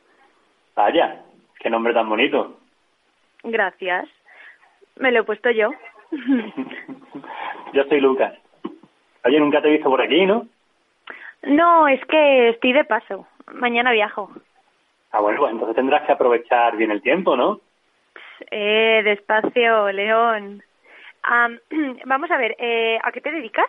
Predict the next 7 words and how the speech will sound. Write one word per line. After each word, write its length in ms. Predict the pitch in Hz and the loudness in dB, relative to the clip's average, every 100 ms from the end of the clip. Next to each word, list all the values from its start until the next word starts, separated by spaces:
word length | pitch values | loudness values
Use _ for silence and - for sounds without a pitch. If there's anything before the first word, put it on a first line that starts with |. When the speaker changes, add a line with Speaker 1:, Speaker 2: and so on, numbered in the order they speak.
| - _ _ _ _ _ _ - | -2 _ _ _ _ _ _ -4
Speaker 1:
Pues 100 | 127 | 0
mira, 180 | 127 120 | 0 2
soy 100 | 131 | 2
diseñador 460 | 127 123 107 107 | 2 0 0 0
gráfico, 640 | 104 160 - 139 170 185 - | 0 -2 0 0 2 2 -2
creativo 480 | 120 113 104 120 113 | -2 -2 0 0 0
publicitario, 800 | 110 113 - 135 143 139 147 | 0 -4 0 0 2 2 0